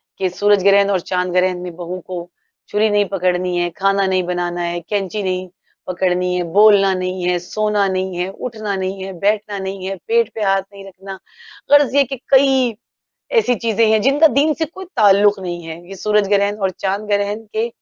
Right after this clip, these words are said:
वो अमल जो शिकम मादर पे, बच्चे पर जो मशहूर किए गए हैं कि ये सब कुछ होते हैं, इनका कोई ताल्लुक नहीं है इस चीज से। लेकिन एक खुराफात मशहूर की गई, ये सब कुछ मशहूर हो गया कि छुरी नहीं पकड़नी। ये सब कुछ तो रोका जाता है, एक हामिला औरत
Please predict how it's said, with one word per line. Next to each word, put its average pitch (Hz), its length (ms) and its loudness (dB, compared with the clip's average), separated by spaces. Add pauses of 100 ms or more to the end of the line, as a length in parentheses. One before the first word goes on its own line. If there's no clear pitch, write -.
(340)
वो 220 80 -2
अमल 226 260 2
जो 254 380 6
शिकम 254 400 0
मादर 208 300 4
पे, 226 120 -4
बच्चे 208 380 0
पर 214 200 2
जो 196 200 -6
मशहूर 208 400 -4
किए 202 240 -2
गए 190 160 0
हैं 196 160 -2
कि 202 100 -10
ये 190 100 -8
सब 185 240 -8
कुछ 202 180 -18
होते 196 240 -10
हैं, 285 140 -12
इनका 277 420 -8 (460)
कोई 302 100 -4
ताल्लुक 240 520 2
नहीं 339 240 2
है 226 120 2
इस 202 180 0
चीज 196 180 -10
से। - 200 -10
लेकिन 302 340 -8 (320)
एक 285 120 -10
खुराफात 240 720 2
मशहूर 247 440 -2
की 226 180 -8
गई, 196 200 -2
ये - 720 -18
सब 214 200 -4
कुछ 220 160 -10
मशहूर 226 340 -2
हो 240 120 4
गया 214 280 4 (340)
कि 208 180 2
छुरी 233 280 0
नहीं 220 180 0
पकड़नी। 220 400 -8
ये 294 60 4
सब 330 240 0 (120)
कुछ - 240 -4
तो 349 60 -4
रोका 330 300 2
जाता 202 320 0
है, 240 60 8
एक - 120 -2
हामिला 240 600 2
औरत 214 520 0